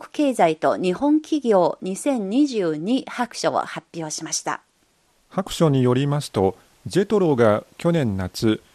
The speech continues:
Speaker 2: えー、中国にある日系企業六百八十五社を対象に調査を行った結果、二千二十一年度の営業利益、見込みも含めて、えー、営業利益を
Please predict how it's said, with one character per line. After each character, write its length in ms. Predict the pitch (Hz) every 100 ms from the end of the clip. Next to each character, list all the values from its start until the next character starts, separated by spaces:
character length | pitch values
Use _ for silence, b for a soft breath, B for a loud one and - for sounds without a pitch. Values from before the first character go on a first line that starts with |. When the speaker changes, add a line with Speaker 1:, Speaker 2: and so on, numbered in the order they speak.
| b -
Speaker 2:
え 140 | 98 95
ー、 40 |
中 340 | - 165 156
国 200 | 139 127
に 80 | 107
あ 60 | 110
る 100 | 107
日 160 | 95 87
系 220 | - 151
企 200 | 147 147
業 320 | 139 113 98 - -
六 160 | 95 -
百 300 | 143 - 147
八 380 | 123 113 160
十 240 | 160 185 170
五 140 | 185
社 180 | 220 185
を 100 | 104
対 200 | 98 104
象 200 | 110 107
に 220 | 107 110
調 240 | - 123 120
査 160 | 113
を 160 | 90 90
行 140 | -
っ 140 | 113 110
た 200 | - 104
結 200 | 104 -
果、 240 | - 101 98 b b b _
二 160 | 113 107
千 320 | - 156 131
二 160 | 143 139
十 160 | 131
一 240 | 110 98 160
年 260 | 180 143
度 140 | 113 107
の 240 | 98 92 b b _
営 200 | 107 147
業 280 | 160 160 160
利 160 | 156 151
益、 320 | - - - _ _ _
見 100 | 101
込 160 | - 165
み 160 | 175
も 140 | 170 170
含 260 | - 139
め 100 | 127
て、 200 | 107 98 - b b _
え 60 | -
ー、 240 | 98 101
営 40 | 135
業 220 | 131 143
利 140 | 151
益 320 | 147 135 -
を 120 | 101